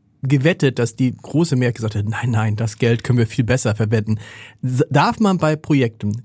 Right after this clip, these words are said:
die die Zukunft stark betreffen, die ausstrahlen auf mehrere Jahrzehnte,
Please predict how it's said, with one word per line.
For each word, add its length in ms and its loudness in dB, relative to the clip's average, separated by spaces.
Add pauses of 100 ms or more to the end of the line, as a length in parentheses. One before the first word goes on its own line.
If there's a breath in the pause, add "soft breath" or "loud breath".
die 460 -2
die 200 0
Zukunft 500 -2
stark 340 -4
betreffen, 480 -8
die 160 0
ausstrahlen 640 0
auf 240 -4
mehrere 320 0
Jahrzehnte, 540 -2